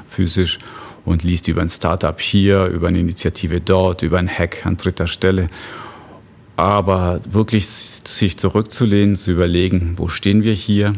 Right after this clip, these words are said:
was ist passiert, was wird noch passieren, also den Wald vor lauter Bäumen nicht aus dem Blick zu verlieren, das ist für uns das Hauptziel von diesem Report.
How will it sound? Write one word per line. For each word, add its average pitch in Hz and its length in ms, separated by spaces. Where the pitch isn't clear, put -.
was 95 200
ist - 140
passiert, 98 680
was - 180
wird 90 160
noch 90 180
passieren, 87 600
also 87 260
den 82 300
Wald 87 240
vor - 160
lauter 85 320
Bäumen 92 300
nicht 92 180
aus 87 100
dem 90 140
Blick 90 200
zu 80 120
verlieren, 82 420
das - 200
ist 82 80
für 80 120
uns 78 260
das - 260
Hauptziel - 380
von - 180
diesem - 200
Report. - 520